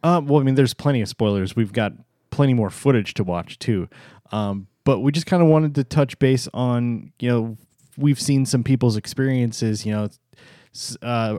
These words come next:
our, our friend Brooke McDonald, who's a wonderful person. You should go follow her, uh, at Brooke G McDonald. I think her fo-, her, uh, her handle is. Um, go follow her. She had some great coverage. She actually had her, uh, her young kids on board the Star Cruiser with her,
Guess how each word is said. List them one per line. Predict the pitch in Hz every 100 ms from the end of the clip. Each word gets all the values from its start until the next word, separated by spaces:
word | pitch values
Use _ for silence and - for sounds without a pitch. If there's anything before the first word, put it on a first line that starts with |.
| -
our, | 123 104
our | 123
friend | 135 113 95
Brooke | 117 117
McDonald, | 117 - 113 117 107 95
who's | 101 101 -
a | -
wonderful | 101 98 117 113 104 101
person. | 104 90
You | 98
should | -
go | 104
follow | 95 101 98
her, | 87 95 82
uh, | 92 -
at | 104 107
Brooke | - 104 - -
G | 98 101
McDonald. | 92 90 92 87 87
I |
think | 85 90
her | 90
fo-, | 85 - 95
her, | - 92 87 85 92
uh, | 87 82 82 - - - _ _ -
her | 92
handle | 107 104 92
is. | 90 87 - - - - -
Um, | 101 98
go | 95 120 120
follow | - 113 104 92
her. | 110 101 92 - -
She | -
had | 143 139
some | 110
great | 110 117
coverage. | - 113 117
She | - 110
actually | 117 - 107
had | 107 95
her, | 101 98 98
uh, | 92 90
her | 95
young | 101 113 98
kids | - 113 117
on | 123 123
board | 113 123 127
the | 120
Star | 120 120
Cruiser | 131 127 127
with | 131
her, | 143 143